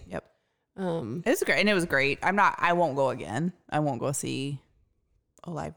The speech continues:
Speaker 1: you know.
Speaker 2: You don't have to. You can watch on Disney Plus
Speaker 1: Right.
Speaker 2: whenever you need to see
Speaker 1: Yeah.
Speaker 2: it. And then you push pause when you need to go to the bathroom.
Speaker 1: And when I say, I mean, I was, I know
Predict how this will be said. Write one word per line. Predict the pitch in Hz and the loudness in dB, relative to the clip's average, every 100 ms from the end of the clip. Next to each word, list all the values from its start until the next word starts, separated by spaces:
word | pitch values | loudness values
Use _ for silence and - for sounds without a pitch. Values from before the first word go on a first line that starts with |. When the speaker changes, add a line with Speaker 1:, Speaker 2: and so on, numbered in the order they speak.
| - | -12
Speaker 1:
you | 160 | -10
know. | 151 147 160 _ _ - | -8 -8 -10 _ _ -2
Speaker 2:
You | |
don't | 311 | 0
have | 202 220 - | 2 0 0
to. | 185 | -2
You | |
can | 185 | 2
watch | 196 214 | 2 2
on | 202 | 2
Disney | 196 220 220 190 | 2 4 4 2
Plus | 240 | 4
Speaker 1:
Right. | 240 370 185 | 4 4 2
Speaker 2:
whenever | 170 180 | 2 2
you | 180 | 4
need | 185 | 4
to | 160 | 2
see | 165 | 2
Speaker 1:
Yeah. | 160 262 | 2 2
Speaker 2:
it. | - - - | -2 -10 -8
And | 196 | 0
then | 247 | 2
you | 220 | 4
push | 233 - | 0 -2
pause | - 202 220 180 | -8 0 2 2
when | 180 | 2
you | 185 | 4
need | 185 | 4
to | |
go | 202 | 2
to | 196 | 2
the | |
bathroom. | 214 294 123 165 | 2 0 -2 -2
Speaker 1:
And | - 185 | 0 2
when | 180 | 4
I | 226 | 2
say, | 302 - 254 | 2 2 2
I | - 190 | 2 2
mean, | 185 175 | 0 -2
I | 214 | -2
was, | 247 - | -2 -2
I | - - 320 | 0 0 2
know | 330 190 170 175 170 160 - | 2 2 2 -2 -4 -8 -10